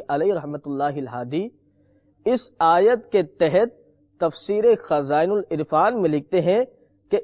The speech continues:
اس آیت سے ثابت ہوتا ہے کہ کافر جن آتش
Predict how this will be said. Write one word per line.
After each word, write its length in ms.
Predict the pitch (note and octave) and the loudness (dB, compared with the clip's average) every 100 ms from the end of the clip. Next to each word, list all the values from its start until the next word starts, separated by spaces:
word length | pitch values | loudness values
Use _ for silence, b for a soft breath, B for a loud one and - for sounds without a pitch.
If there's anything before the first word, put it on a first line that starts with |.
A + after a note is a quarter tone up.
| - | -2
اس 260 | B3+ A#3+ - | -4 -4 -2
آیت 440 | D#3+ E3 F#3 A3 | 2 4 4 2
سے 180 | - A3+ | 0 -2
ثابت 640 | A3 - C#3+ D3 D#3 A#3+ | -2 0 2 2 0 0
ہوتا 380 | F#3 F3 F3+ F#3 | 2 2 2 2
ہے 180 | F3+ G#3+ | 4 2
کہ 180 | G#3+ G3 - | 2 -2 0
کافر 540 | - D3+ E3 - G#3 F#3 | 0 2 2 2 2 2
جن 360 | C3 D#3+ F#3 C4+ C4 b b b - | -2 0 0 0 -6 b b b 0
آتش 560 | D#3+ F3+ G3+ G3+ - | 2 2 -2 -4 2